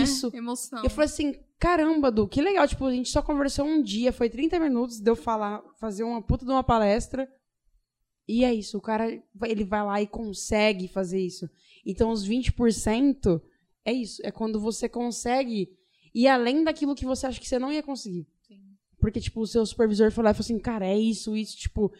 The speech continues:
Speaker 1: tira
Speaker 2: Dá uma
Speaker 1: aqueles,
Speaker 2: satisfação
Speaker 1: aquelas
Speaker 2: no final, né?
Speaker 1: vozinhas ruins que falam assim, "Ai, não, mas você não vai conseguir, porque olha o tanto de demanda, olha que não sei", e aí o cara vai lá e consegue.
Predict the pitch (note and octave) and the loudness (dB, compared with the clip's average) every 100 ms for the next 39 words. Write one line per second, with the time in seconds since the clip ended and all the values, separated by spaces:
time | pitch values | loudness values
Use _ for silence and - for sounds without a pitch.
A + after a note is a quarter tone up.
0 | _ _ - C#4+ G3+ A3+ C#4+ C4 A#3+ - | _ _ 0 4 4 4 2 2 -4 0
1 | A#3+ - A3+ A3+ B3 B3 G#3+ B3 B3 G3+ | -2 0 0 6 8 8 6 6 6 4
2 | A#3+ A#3 F#3 A3 A#3 A3+ A#3 G#3+ A3 A#3 | 2 2 0 2 2 2 -2 0 0 0
3 | A3+ A3+ G#3+ G#3+ G#3+ G3+ F#3 G#3+ A3 G#3+ | 0 0 -2 -4 -2 -4 -4 -2 -2 -2
4 | G3+ G#3 F#3+ - G3 A3 B3 B3 G#3 A3 | -4 -2 -4 0 0 2 0 -4 -2 -2
5 | G3 F#3+ G3+ F#3+ F#3+ G#3 G3 - - F#3+ | 2 2 2 2 0 -4 -10 -16 -4 -2
6 | G3 G3 F#3 F3 F3+ F3+ G3 F3+ D#3+ C#3+ | 0 -2 -6 -6 -6 -4 -6 -6 -10 -10